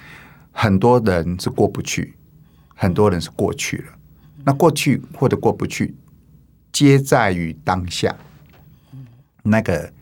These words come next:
C E O或者那一个传承的模式是怎么样。那也另外一个事情就是，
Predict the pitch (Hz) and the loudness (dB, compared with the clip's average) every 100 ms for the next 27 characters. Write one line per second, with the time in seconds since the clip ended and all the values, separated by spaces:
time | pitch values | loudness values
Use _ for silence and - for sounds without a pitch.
0 | - - - _ _ - - 104 98 90 | -20 -20 -20 _ _ -8 -2 0 2 2
1 | 90 98 - 117 90 87 95 104 107 92 | 0 -4 0 0 0 -4 -4 -2 -2 -4
2 | 78 - 80 90 104 87 82 80 82 87 | -8 -6 -4 -2 -2 -4 -4 -6 -8 -8
3 | 82 78 87 - 104 - 85 - - - | -8 -8 -8 -6 -6 -8 -10 -10 -16 -20
4 | - - - _ - - - 139 127 87 | -20 -20 -20 _ -20 -16 0 2 2 0
5 | 87 - - - - - 139 127 110 98 | -4 -12 -20 -20 -20 -6 0 2 4 2
6 | - 107 82 98 | 0 -4 -4 -6